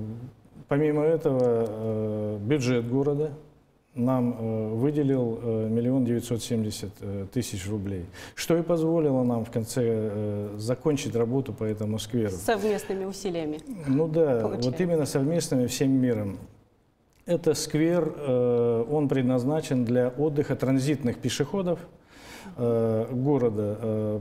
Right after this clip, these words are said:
Speaker 1: потому что эта остановка на Уссурийском бульваре у нас одна из, э, крупных по пассажиропотоку. И надо отметить, что реконструкция шла, м, с таким условием. Первый этап —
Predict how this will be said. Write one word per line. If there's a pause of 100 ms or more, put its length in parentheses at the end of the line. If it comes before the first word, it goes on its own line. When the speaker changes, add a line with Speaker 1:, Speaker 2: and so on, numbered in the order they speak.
Speaker 1:
потому
что
эта
остановка
на
Уссурийском
бульваре
у
нас
одна
из,
э, (100)
крупных
по
пассажиропотоку. (680)
И
надо
отметить,
что (300)
реконструкция
шла,
м, (360)
с
таким
условием.
Первый
этап —